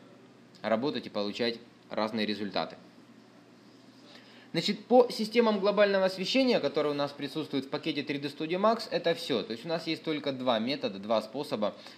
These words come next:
как мы можем с вами получать это освещение. Первое — это Radiosity, хорошо для закрытых пространств или частично закрытых, и Light Tracer хорошо для открытых или частично закрытых пространств, но не полностью закрытых.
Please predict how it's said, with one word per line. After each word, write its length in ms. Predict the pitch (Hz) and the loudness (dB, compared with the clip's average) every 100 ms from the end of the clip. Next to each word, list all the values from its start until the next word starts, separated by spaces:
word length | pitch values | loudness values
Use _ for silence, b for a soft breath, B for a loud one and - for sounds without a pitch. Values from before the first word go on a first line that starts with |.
| B | B
как 180 | 131 127 | -2 -2
мы 120 | 110 | -2
можем 280 | 113 117 110 | -2 -4 -6
с 80 | |
вами 220 | 117 110 101 | -4 -4 -4
получать 480 | 101 101 95 113 | -4 -4 -4 -6
это 200 | 101 98 | -6 -6
освещение. 540 | 92 - 92 - 80 - B B - | -6 -8 -10 -10 -12 -18 B B -2
Первое — 300 | 127 120 110 | 2 4 4
это 140 | 107 | 4
Radiosity, 680 | 107 110 143 180 180 180 185 B B B B | 0 2 0 0 -4 -6 -8 B B B B
хорошо 380 | - 147 139 156 | -4 -2 -2 -2
для 320 | 139 139 139 | 2 4 4
закрытых 500 | 127 143 143 139 135 | -2 -6 -4 -2 -4
пространств 580 | - 131 - 127 123 - | -2 -2 0 -2 -2 -2
или 140 | 123 117 | -4 -4
частично 540 | - 120 131 - 113 | -6 -8 -8 -6 -4
закрытых, 480 | 107 107 107 107 104 B B | -4 -4 -4 -4 -8 B B
и 80 | 185 | 2
Light 320 | 175 165 160 | 6 4 4
Tracer 360 | 208 98 - - | 0 -2 -6 -10
хорошо 380 | 104 110 - 117 | -6 -6 -4 -4
для 220 | 107 107 | 2 0
открытых 560 | 113 110 156 185 160 127 | 0 -6 -6 -4 -4 -2
или 140 | 123 | -2
частично 520 | 110 113 - 123 135 | -2 -8 -8 -6 -6
закрытых 440 | 101 101 107 107 - | -6 -6 -6 -6 -6
пространств, 520 | 104 - 90 80 - - B B B | -6 -6 -8 -8 -14 -20 B B B
но 140 | 113 139 | -2 0
не 120 | 131 | 0
полностью 480 | 123 107 101 - 95 | 0 0 -2 -8 -8
закрытых. 400 | 98 - 87 | -8 -8 -10